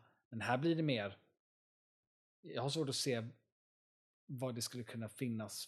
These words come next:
för past där. Utifrån vad vi fått veta i första filmen. För där får vi veta att han bara var en råtta som fanns på ett ställe och att han hamna-, råkade hamna där han hamnade, liksom. Han kan ju inte ha någonting med Shredder att göra.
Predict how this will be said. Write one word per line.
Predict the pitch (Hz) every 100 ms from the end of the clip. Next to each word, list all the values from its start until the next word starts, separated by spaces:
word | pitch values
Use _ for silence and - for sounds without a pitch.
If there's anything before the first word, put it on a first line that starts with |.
| -
för | 110 - -
past | - 131 170 - - _
där. | 92 92 107 _ _ _ _ _ _ _
Utifrån | 143 113 117 127 117
vad | 113
vi | 110
fått | - 107
veta | 110 104 - 110
i |
första | - 110 -
filmen. | 123 104 90
För | 113
där | 110
får | 120
vi | 135
veta | 143 117 107
att | 104
han | 110 107 104
bara | 104 107
var | 104 98
en | 98
råtta | 107 - 101 - _ _ _ _ _ _ _ _
som | - 120 107 107
fanns | 120 117
på | -
ett | 117
ställe | - 107 101
och | 101
att | 101
han | 110 104 98
hamna-, | 107 107
råkade | 120 107 - 104
hamna | 110 104 98
där | 101
han | 104
hamnade, | 110 92 98
liksom. | 123 - 98
Han | 113 120
kan | 135
ju |
inte | 120 110
ha | 117
någonting | 110 110 107 - 104
med | 98
Shredder | - 110 98 127
att | 139
göra. | 90